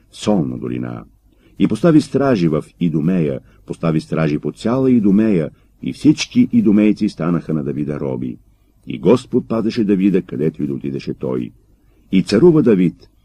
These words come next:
над всички израелтяни, и съдеше и раздаваше правда на целия си народ. А Йоав, син Саруев, беше началник над войската, и Йосафат, син Ахилудов, беше летописец. Садок,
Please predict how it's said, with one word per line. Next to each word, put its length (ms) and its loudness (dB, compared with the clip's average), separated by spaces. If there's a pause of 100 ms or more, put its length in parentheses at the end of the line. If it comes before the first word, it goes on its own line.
(120)
над 260 -2
всички 480 -2
израелтяни, 840 0 (340)
и 100 -4
съдеше 400 2
и 40 4
раздаваше 440 2
правда 440 -2
на 100 -2
целия 320 -4
си 120 -6
народ. 300 -2 (420)
А 140 0
Йоав, 360 2
син 460 2
Саруев, 560 -2 (240)
беше 240 0
началник 520 2
над 140 2
войската, 680 -2 (300)
и 320 -4
Йосафат, 600 0 (180)
син 480 2
Ахилудов, 640 0
беше 300 -4
летописец. 720 -8 (220)
Садок, 560 0